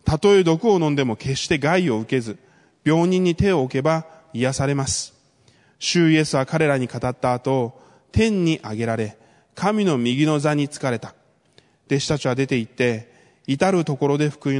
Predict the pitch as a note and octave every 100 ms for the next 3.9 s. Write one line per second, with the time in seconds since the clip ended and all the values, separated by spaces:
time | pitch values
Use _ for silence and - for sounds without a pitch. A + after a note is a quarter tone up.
0 | C3 C3 - B2 A#2 - - _ _ _
1 | _ _ _ - - F3+ E3 C#3 A2 -
2 | - _ - G3+ G#3 F3+ D3 B2+ C3 -
3 | C#3 C#3+ D3 C3 C3+ B2+ - A#2+